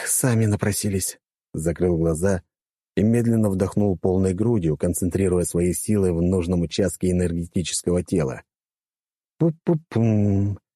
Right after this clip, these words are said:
Активировать седьмую печать". Прошло несколько минут. Никто из гвардейцев за это время не проронил ни слова. Только звуки вертолетных винтов становились все ближе,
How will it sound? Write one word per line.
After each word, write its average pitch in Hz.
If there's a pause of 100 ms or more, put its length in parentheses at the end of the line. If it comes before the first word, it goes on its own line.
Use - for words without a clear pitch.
(260)
Активировать 135
седьмую 92
печать". - (1040)
Прошло 92
несколько 90
минут. 92 (720)
Никто 98
из 107
гвардейцев 104
за 92
это 90
время 95
не 92
проронил 95
ни 98
слова. 87 (520)
Только 127
звуки 120
вертолетных 110
винтов 104
становились 87
все -
ближе, 92